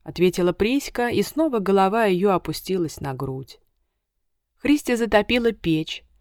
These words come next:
Весело замелькали светлые огоньки на тонких стеблях соломы. Золотые искры залетали на чёрные челюсти печи. Весь пучок вспыхнул ярким пламенем. Оно осветило хату, заблестело на замёрзших стёклах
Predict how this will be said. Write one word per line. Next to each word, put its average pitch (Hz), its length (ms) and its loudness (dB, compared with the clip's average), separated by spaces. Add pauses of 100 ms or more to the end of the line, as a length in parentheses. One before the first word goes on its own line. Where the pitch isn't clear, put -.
(160)
Весело 262 400 6
замелькали 233 560 4
светлые 208 480 2
огоньки 190 460 0
на 185 140 2
тонких 190 380 -2
стеблях 175 400 -2
соломы. 165 680 0 (220)
Золотые 247 440 4
искры 240 260 0
залетали 214 480 4
на 190 140 2
чёрные 196 440 2
челюсти 190 480 2
печи. 262 500 2 (240)
Весь 247 160 0
пучок 302 320 4
вспыхнул 240 520 2
ярким 240 460 0
пламенем. 180 760 2 (220)
Оно 190 220 0
осветило 208 520 0
хату, 214 460 0
заблестело 185 640 0
на 190 140 0
замёрзших 190 500 -2
стёклах - 580 0